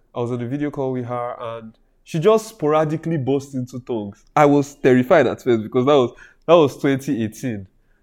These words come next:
Uh, we were still growing. We are still growing. But it was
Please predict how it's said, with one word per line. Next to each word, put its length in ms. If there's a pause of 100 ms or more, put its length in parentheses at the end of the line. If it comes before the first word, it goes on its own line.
(100)
Uh, 460 (540)
we 100
were 120
still 260
growing. 440
We 160
are 140
still 280
growing. 420 (600)
But 220
it 60
was 360